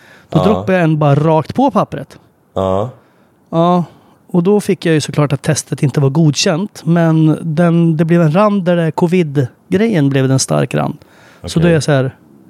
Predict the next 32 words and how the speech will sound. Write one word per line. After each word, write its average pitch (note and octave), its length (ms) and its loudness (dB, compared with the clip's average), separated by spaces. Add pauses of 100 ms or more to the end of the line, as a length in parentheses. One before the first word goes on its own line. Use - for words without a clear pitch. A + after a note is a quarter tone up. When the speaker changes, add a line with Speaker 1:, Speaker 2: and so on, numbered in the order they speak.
(480)
Speaker 1:
det F3+ 160 2
var G3 140 2
väl F#3+ 180 0
dumt B2 280 -2
kanske. - 260 -8 (200)
Så - 140 -4
han F3+ 120 2
kanske G#3 240 0
har A3 140 2
covid. C#3 320 -4 (680)
Speaker 2:
Ja, F2 120 -4
det E2+ 80 -2
kanske A2+ 260 -10
han F#2+ 120 -6
har. C2 80 -6 (520)
Speaker 1:
Så - 140 -4
jag F3+ 80 4
måste G3 200 0
ju F#3+ 60 2
ta F#3+ 140 0
motorcykeln F3 500 2
och D#3+ 140 4 (680)
Speaker 2:
Tur G#2+ 120 -2
att G2+ 40 0
Speaker 1:
köpa F3+ 140 0
Speaker 2:
inte B2 120 0
vi E3+ 60 4
Speaker 1:
nytt F3+ 160 0
sånt. B2+ 220 0
Speaker 2:
träffades E2+ 140 -8 (260)
då. F2+ 80 -6
Ja. F#2+ 280 -4